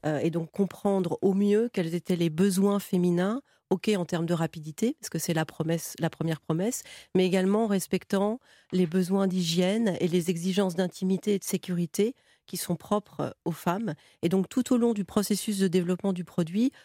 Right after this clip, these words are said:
on a travaillé effectivement avec, euh, euh, des ergonomes, des sociologues, des psychologues, mais aussi des panels usagères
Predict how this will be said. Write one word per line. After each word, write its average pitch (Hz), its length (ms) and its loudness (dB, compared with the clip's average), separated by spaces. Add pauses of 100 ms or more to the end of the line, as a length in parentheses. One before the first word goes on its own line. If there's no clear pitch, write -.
(160)
on 185 100 2
a 190 120 2
travaillé 190 420 0
effectivement 190 680 -2
avec, 165 400 -2
euh, 156 240 2 (400)
euh, 151 100 2
des 151 220 0
ergonomes, 175 440 2
des 175 120 0
sociologues, 175 480 0
des 175 100 0
psychologues, 190 540 0
mais 202 80 4
aussi 196 260 0
des 208 100 2
panels 202 380 0
usagères 185 600 0